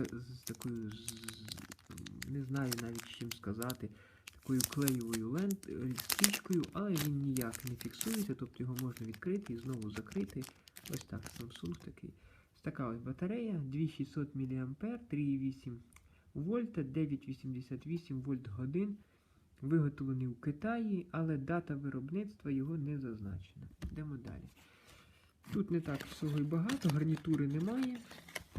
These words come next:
Іде зарядка на одну амперу, один нуль ампери. Так, так, ось такий виготовлений у Китаї,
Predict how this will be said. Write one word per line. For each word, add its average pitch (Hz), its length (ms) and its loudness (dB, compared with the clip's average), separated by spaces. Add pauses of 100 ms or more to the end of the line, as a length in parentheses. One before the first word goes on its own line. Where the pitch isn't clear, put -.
(600)
Іде 175 280 4
зарядка 208 680 0 (680)
на 175 260 4
одну 151 360 4
амперу, 120 580 0 (140)
один 147 460 6
нуль 160 260 4
ампери. 127 600 -2 (2250)
Так, 156 320 -2
так, - 240 -4
ось - 180 -2
такий 135 360 0
виготовлений 131 640 2
у 123 80 -2
Китаї, 214 640 -4